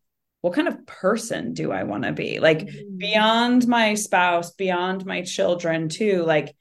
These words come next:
Speaker 1: greater picture, world, et cetera, like, what kind of person do I wanna be? And how do I then, and what are the thoughts and beliefs that are keeping me from being that even?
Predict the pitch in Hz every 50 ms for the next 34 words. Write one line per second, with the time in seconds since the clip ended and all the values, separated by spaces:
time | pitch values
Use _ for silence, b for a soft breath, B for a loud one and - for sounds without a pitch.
0 | _ _ _ _ - 196 202 202 202 196 214 208 208 - 190 180 185 180 180 202
1 | 202 196 190 185 180 180 175 175 165 165 - - 185 196 196 190 170 156 151 -
2 | - _ _ _ _ _ _ _ _ _ _ _ _ _ _ _ _ - 156 165
3 | 185 185 294 285 - - - 180 254 - 302 202 175 160 151 147 143 147 147 147
4 | 151 147 147 156 147 143 147 147 160 165 185 185 175 160 156 147 147 147 147 147
5 | 147 147 - - 175 180 185 185 185 180 165 160 160 160 151 151 - - - -
6 | - 165 160 156 156 151 147 147 - - 147 - - 156 156 156 147 147 143 143
7 | 147 143 147 151 147 143 135 131 165 190 170 143 131 147 - - - 233 233